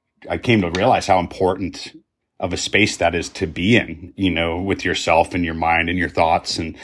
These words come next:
um, just to kind of really, uh, establish the right kind of relationship with the plant. And, and over the years, you know, I've worked with, qu-, you know, a lot of veterans, you know, around, you know, this, how to, how to acclimate to this plant, prime the pump, your endocannabinoid system in the proper way to, um,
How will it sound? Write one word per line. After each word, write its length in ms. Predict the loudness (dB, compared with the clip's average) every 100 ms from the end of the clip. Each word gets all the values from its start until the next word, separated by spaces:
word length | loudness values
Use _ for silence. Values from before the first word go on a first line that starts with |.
| -20 -20 -4 2
um, 260 | 4 4
just 300 | 0 -4 -6
to 260 | -2 0 0
kind 200 | 0 -2
of 100 | -2
really, 420 | -2 -2 -2 -6 -10 -20 -20 _ 0
uh, 100 | 0
establish 540 | 2 2 2 0 -4
the 80 | -2
right 400 | 0 0 -4 -4
kind 160 | -2 -2
of 280 | -6 -8
relationship 640 | -2 0 0 0 -2 -4 -6
with 120 | -8
the 80 | -4
plant. 360 | 2 2 2 0
And, 240 | 0 0
and 140 | 0 2
over 320 | 2 2 2
the 100 | 2
years, 400 | 2 4 4 2
you 80 | 2
know, 60 |
I've 120 | 2 2
worked 200 | -2 -2
with, 180 | -8 -8
qu-, 180 | -6 -2
you 100 | 0
know, 80 | 2
a 100 | 4
lot 80 | 2
of 100 | 2
veterans, 600 | 0 0 -2 -4 -6 -10 -8
you 140 | -4
know, 140 | 0 0
around, 460 | 2 2 0 -6 -4
you 80 |
know, 80 | -4
this, 320 | -4 -10 -12 0
how 160 | 2
to, 140 | 2 2
how 160 | 2
to 120 | 4
acclimate 480 | 2 2 2 0 -2
to 60 | -8
this 140 | -14
plant, 500 | -8 0 2 2 -2
prime 220 | 0 0 0
the 100 | -4
pump, 440 | 0 2 2 0
your 120 | -4
endocannabinoid 580 | -4 -4 0 2 2 -2
system 380 | -8 -8 -6 -6
in 120 | -6
the 80 | -4
proper 360 | 2 2 2
way 300 | 0 2 4
to, 440 | 2 0 0 -2 -4
um, 320 | -4 -4 -6